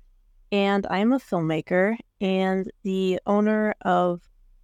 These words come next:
the company Hypotheus Picture House. We're a film production company that does very untraditional filmmaking, where we make a film, but then we create events and other things based off of the film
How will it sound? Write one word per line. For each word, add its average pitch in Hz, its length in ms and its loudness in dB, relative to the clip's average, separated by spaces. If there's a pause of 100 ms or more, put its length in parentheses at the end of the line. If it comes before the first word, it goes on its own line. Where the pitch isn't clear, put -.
(160)
the 190 160 0
company 180 440 2
Hypotheus 180 640 -2
Picture - 380 -6
House. - 440 -8 (520)
We're 202 300 2
a 190 160 0
film 208 220 2
production 185 460 -2
company 180 520 -2
that 175 340 -2
does 190 320 0
very 190 260 2
untraditional 185 840 -4
filmmaking, 202 600 -2 (320)
where 202 140 0
we 202 80 4
make 196 240 0
a 196 60 -4
film, 208 280 2
but 196 160 -2
then 185 240 2
we 185 240 0
create 190 380 -2
events 185 400 -2
and 175 100 -4
other 180 240 0
things 175 300 -6
based 180 400 -4
off 175 240 2
of 180 100 -10
the - 80 -6
film 190 340 -2